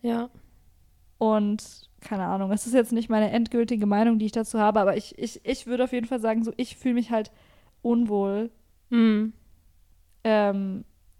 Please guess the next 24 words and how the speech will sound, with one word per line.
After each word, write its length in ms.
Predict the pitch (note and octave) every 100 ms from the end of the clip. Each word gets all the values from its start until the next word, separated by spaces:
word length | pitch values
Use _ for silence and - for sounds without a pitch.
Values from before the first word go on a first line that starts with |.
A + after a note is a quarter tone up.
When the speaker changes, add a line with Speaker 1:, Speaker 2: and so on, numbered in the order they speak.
| _ _ - _ -
Speaker 2:
und 400 | A3 G3+ F#3+ G3+ - - - D4+
ja, 360 | F3 E3 G3+ G#3+ -
muss 200 | A3 A3
es 140 | -
halt 140 | G#3 G3+
nicht 180 | G3
machen. 300 | F#3 F#3 G3+ - - - -
Speaker 1:
Mhm. 120 | A3 G#3+
Speaker 2:
Aber 320 | F#3+ F#3 G#3 A3 - _ _ _ _ _ _ _ _ - - - - - - - - - _ _ _ _ _ _ _ _ _ _ _ _ -
ist 380 | C#4+ - - -
eine 380 | B3+ B3 B3 A#3+
Sache, 320 | B3 D#4+ A3+
wo 80 | A#3
man 140 | A3
auf 120 | A3+
jeden 140 | B3+ B3+
Fall 180 | A3+
viel 240 | G#3 B3 A3+
drüber 240 | A#3+ A3
diskutieren 580 | G#3+ - A#3 - A#3+ A#3+
kann, 280 | - A3+ G3+
Speaker 1:
Ja, 240 | A#3 A3+
Speaker 2:
so. 80 | A3 A#3+
Speaker 1:
ja, 240 | G#3+